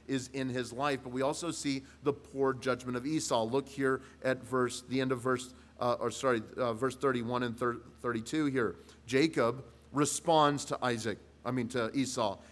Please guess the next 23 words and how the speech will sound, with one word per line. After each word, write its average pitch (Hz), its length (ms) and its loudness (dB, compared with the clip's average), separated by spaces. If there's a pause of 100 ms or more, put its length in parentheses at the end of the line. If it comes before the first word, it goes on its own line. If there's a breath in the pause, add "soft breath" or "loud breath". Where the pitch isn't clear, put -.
and 139 140 0
says, 147 300 4 (140 loud breath)
"Sell 185 420 4
me 160 180 2
your 139 200 4
birthright 131 640 2
now." 113 400 -2 (280)
Whoa, 233 420 4
wait 202 300 4
a 151 60 0
minute. 147 420 -4 (520 loud breath)
What 220 320 0
in 226 100 -2
the 202 60 0
world? 196 260 2
This 196 160 0
conversation 214 640 -2
went 196 200 2
from, 175 140 0
like, 170 180 6
zero 180 320 4
to 180 120 2
sixty 156 640 -4